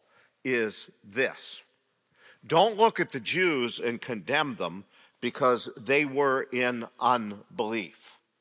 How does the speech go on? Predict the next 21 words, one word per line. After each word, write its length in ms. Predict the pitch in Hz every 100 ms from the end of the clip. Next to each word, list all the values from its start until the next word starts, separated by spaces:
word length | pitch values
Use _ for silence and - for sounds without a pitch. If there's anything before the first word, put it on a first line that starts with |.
| _ _ _ _ _
That 220 | 104 101 123
they 160 | 123
are 140 | 113 117
in 320 | 131 127 110 110
unbelief 580 | 110 95 98 95 87
now 260 | 104 82 65 _ - -
and 160 | 104 104
they 100 | 101
are 80 |
hardened. 380 | 92 123 98 80 - -
Because 240 | 143 151
Paul 220 | - 165 131
says 260 | 180 165
there 120 | 175
was 140 | 160 160
a 60 |
time 360 | - 190 185 185
you 160 | 185 247
were 240 | 165 104
in 180 | 101 82 -
unbelief. 800 | 82 67 73 69 - - -